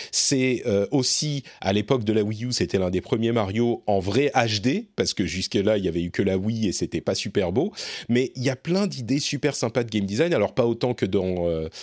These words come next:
que dans Odyssey, où on pouvait avoir, euh, contrôler les ennemis, et donc on avait des dizaines de, euh, d'idées de game design différentes,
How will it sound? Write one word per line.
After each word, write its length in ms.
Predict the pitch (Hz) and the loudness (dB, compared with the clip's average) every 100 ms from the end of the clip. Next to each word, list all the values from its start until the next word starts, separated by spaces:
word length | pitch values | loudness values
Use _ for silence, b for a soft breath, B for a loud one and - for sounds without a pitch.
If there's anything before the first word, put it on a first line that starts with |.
| B B | B B
que 100 | - | -2
dans 300 | 110 98 95 110 | 0 2 2 2
Odyssey, 640 | 117 107 117 143 127 117 | 0 0 0 0 2 2
où 80 | 92 | 0
on 80 | 87 | -2
pouvait 480 | 101 95 107 104 | -2 2 2 2
avoir, 460 | 98 90 104 107 90 | 2 2 2 2 0
euh, 460 | 92 85 82 82 67 78 101 117 _ - | 0 2 0 -2 -4 -10 -14 -16 _ -2
contrôler 500 | 117 - 123 120 117 | -2 2 2 4 2
les 200 | 107 110 | 2 0
ennemis, 380 | 107 117 113 | 0 0 -2
et 80 | 92 | -2
donc 260 | 92 110 - | -2 -4 -2
on 80 | 92 | -2
avait 300 | 87 101 101 | 0 0 0
des 300 | 90 82 B B | 0 -2 B B
dizaines 720 | 101 98 135 113 131 120 101 78 B B | -6 -2 -2 0 0 0 -2 -6 B B
de, 440 | 101 107 104 98 98 | -2 0 2 0 0
euh, 320 | 92 87 85 | 0 0 0
d'idées 380 | 87 98 110 123 | -4 -4 -2 -2
de 80 | 101 | 0
game 180 | 110 104 | 0 0
design 300 | 101 107 98 | 0 0 -2
différentes, 480 | 87 110 147 214 | -2 -2 0 -2